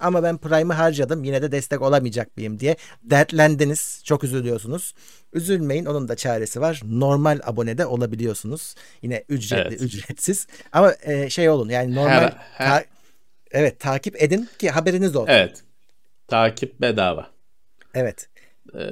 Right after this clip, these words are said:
Speaker 1: Eh.
Speaker 2: takip bedava. Bir de Prime'ı her ay,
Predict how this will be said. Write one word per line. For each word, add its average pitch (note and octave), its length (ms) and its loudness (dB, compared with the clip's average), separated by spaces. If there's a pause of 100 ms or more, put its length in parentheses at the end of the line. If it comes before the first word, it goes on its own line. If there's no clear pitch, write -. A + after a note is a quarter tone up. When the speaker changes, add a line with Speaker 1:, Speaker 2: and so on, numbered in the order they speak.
(340)
Speaker 1:
Eh. C3 220 -2 (220)
Speaker 2:
takip G#2+ 520 -2
bedava. G#2+ 560 0
Bir C3 120 0
de C#3 160 2
Prime'ı C3+ 440 2
her C#3 200 0
ay, D3 240 0